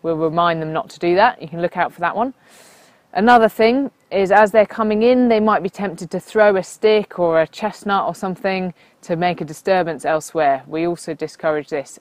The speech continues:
and we, um, really highlight the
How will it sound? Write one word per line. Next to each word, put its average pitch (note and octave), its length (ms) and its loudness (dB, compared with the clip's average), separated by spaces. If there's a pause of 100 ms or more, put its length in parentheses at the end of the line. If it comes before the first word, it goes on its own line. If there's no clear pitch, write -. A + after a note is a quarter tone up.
and D3 400 -10 (400)
we, E3 480 -2
um, D#3 420 -4 (300)
really F3 680 0 (340)
highlight F3+ 600 2
the D#3 360 0